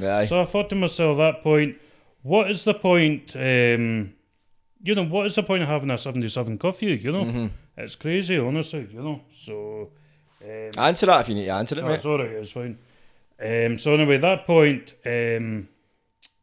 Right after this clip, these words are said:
Speaker 2: what was it? Uh,
Speaker 1: Ah, you were talking about you had a seventy-seven curfew
Speaker 2: aye,
Speaker 1: and
Speaker 2: a
Speaker 1: that,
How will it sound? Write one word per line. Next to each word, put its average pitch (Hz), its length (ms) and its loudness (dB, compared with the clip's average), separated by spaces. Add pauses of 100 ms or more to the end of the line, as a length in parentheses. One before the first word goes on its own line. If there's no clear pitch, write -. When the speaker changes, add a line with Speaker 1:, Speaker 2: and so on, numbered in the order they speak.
(460)
Speaker 2:
what 117 140 -8
was 107 160 -10
it? 104 220 -14
Uh, 107 400 -8
Speaker 1:
Ah, 101 100 0
you 107 80 2
were 107 60 2
talking 135 200 6
about 127 60 0
you 120 60 2
had 117 140 2
a 107 40 0
seventy-seven 110 520 0
curfew 120 200 6
Speaker 2:
aye, 131 100 12
Speaker 1:
and 120 80 10
Speaker 2:
a - 20 6
Speaker 1:
that, 127 120 6